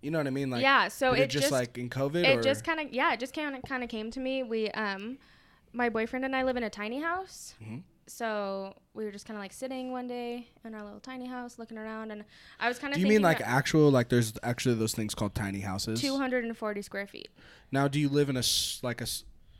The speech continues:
Speaker 1: it's, was it built purposely to be a tiny
Speaker 2: We
Speaker 1: house?
Speaker 2: were like, we looked at each other after I lost my job, we were like, "You know, it would be funny if we lived in a tiny house."
Speaker 1: Right.
Speaker 2: And then six weeks later, we were living in a tiny house.
Speaker 1: A lot of people are living in those. There's, like, tiny house communities.
Speaker 2: Yeah, I
Speaker 1: Yeah, yeah.
Speaker 2: suggest it. Yeah, we live ab-,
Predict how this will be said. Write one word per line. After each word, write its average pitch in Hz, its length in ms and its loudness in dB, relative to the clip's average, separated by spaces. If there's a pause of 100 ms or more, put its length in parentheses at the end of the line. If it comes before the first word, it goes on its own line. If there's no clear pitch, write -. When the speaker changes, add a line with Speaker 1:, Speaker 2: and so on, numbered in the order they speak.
(120)
Speaker 1:
it's, 127 160 -14
was 135 160 -10
it 113 200 -12
built 135 240 -8
purposely 127 720 -12 (100)
to 123 100 -14
be 117 180 -10
a 110 60 -12
tiny 113 340 -12
Speaker 2:
We 247 140 0
Speaker 1:
house? 233 100 -4
Speaker 2:
were 247 140 2
like, 226 240 0
we 233 80 0
looked 226 200 -2
at 240 120 -2
each 262 160 -4
other 262 340 0 (320)
after 220 240 -4
I 226 60 2
lost 226 220 0
my 240 120 -4
job, 202 300 0
we 202 140 -8
were 208 120 -4
like, 202 260 -6
"You 226 140 -6
know, 220 100 -4
it 226 60 -4
would 247 80 -8
be 240 80 -4
funny 233 360 -6
if 240 80 -8
we 214 80 -8
lived 208 180 -6
in 202 100 -8
a 202 60 -10
tiny 247 260 -8
house." 196 520 -10
Speaker 1:
Right. 139 160 -6 (140)
Speaker 2:
And 226 180 -2
then 208 160 -2
six 208 340 -6
weeks 208 220 -6
later, 196 320 -6 (320)
we 226 100 -2
were 214 120 0
living 196 300 -4
in 185 80 -8
a 190 40 -4
tiny 196 260 -8
house. 143 260 -8
Speaker 1:
A - 20 -8
lot 143 200 -4
of 165 60 -6
people 190 260 -4
are 175 60 0
living 165 380 0
in 135 140 -2
those. 131 240 -2
There's, 160 160 -2
like, 180 160 -2
tiny 147 240 -2
house 147 240 -2
communities. 135 520 -2
Speaker 2:
Yeah, 320 360 4
I 226 100 6
Speaker 1:
Yeah, 170 80 6
yeah. 202 120 4
Speaker 2:
suggest - 320 4
it. 226 80 -2
Yeah, 339 180 4
we 277 100 -2
live 277 160 -2
ab-, 285 220 -6